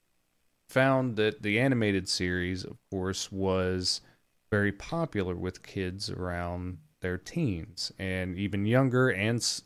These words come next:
adults who followed the comics prior to, because it, the animated series stuck well with, um, oh my goodness, with, uh, adults as well that followed.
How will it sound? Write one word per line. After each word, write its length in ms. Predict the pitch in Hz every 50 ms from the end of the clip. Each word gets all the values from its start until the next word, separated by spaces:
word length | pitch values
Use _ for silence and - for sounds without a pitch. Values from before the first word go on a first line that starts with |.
| -
adults 500 | 110 107 101 101 139 151 139 120 - - -
who 120 | 113 107
followed 400 | - - 104 95 95 95 95 92
the 80 | 98 90
comics 420 | - - 98 92 87 90 92 -
prior 340 | - - - 101 95 90 90
to, 340 | - - - 147 117 92 85 90
because 300 | 95 87 - 98 85 92
it, 120 | 92 85 - - - _ _
the 140 | - 98 78
animated 440 | 101 123 123 117 113 110 107 104 104
series 340 | - 104 98 98 98 95 -
stuck 520 | - - - - 175 160 139 - - - _ _ _ -
well 320 | - 123 120 117 113 110 104
with, 580 | 98 95 104 113 113 104 95 - - - - _ _ _ _ - - - 156 - - _ _ _ _ -
um, 480 | 95 92 92 90 87 87 87 90 92 95 _ _ _ _ _ _ _ _ _ _ _ _ _ _ _ _ _ _ _ _ _ _ _ _ _ _ _ _ _ _ _ _ _ _ _ _ _ _ _ _ _ _ _ _ _ _ _ _ _ _ _ _ _ _ _ _ _ _ -
oh 40 | 101 98
my 80 | 87 85
goodness, 360 | 85 85 85 85 - - - _ -
with, 320 | 107 107 104 101 98 95 - _ _ _ _ _ _ _ _ _ _ _ _ _ _ _ _ _ _ _ _ _ - 110
uh, 160 | 92 87 - -
adults 480 | 104 101 95 135 147 143 117 - -
as 160 | 101 92 90
well 180 | 107 110 104 98
that 160 | 87 - - -
followed. 540 | - - 147 139 107 98 92 90 87 90